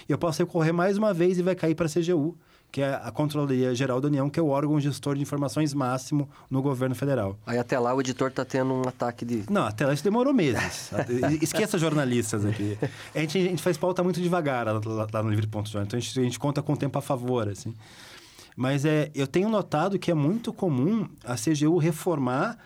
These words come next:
Speaker 1: decisões na quarta instância. Então, eu, eu, eu, eu teria que ter me forçado a ouvir três nãos consecutivos, achar que isso tá errado,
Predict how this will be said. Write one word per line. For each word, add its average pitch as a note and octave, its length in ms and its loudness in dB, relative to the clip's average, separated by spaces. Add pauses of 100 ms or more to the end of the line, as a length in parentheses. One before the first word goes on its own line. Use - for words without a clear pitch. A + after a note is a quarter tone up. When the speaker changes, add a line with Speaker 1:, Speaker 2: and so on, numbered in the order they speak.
(160)
Speaker 1:
decisões D3 540 0
na F#3+ 120 0
quarta G#3 300 -4
instância. F#3+ 540 -6 (1000)
Então, C#3 440 -4 (120)
eu, C3+ 140 -10 (160)
eu, B2+ 160 2
eu, C3 140 2
eu C3 240 0
teria D#3+ 420 0
que A3+ 120 -10
ter F3+ 160 0
me F#3 100 2
forçado E3+ 580 -2
a G3+ 60 2
ouvir E3+ 180 0
três F#3 380 2
nãos A3 220 -2
consecutivos, F#3 920 -2 (480)
achar F#3 360 0
que A#3 120 -6
isso - 160 -4
tá G#3 100 0
errado, D#3 480 -2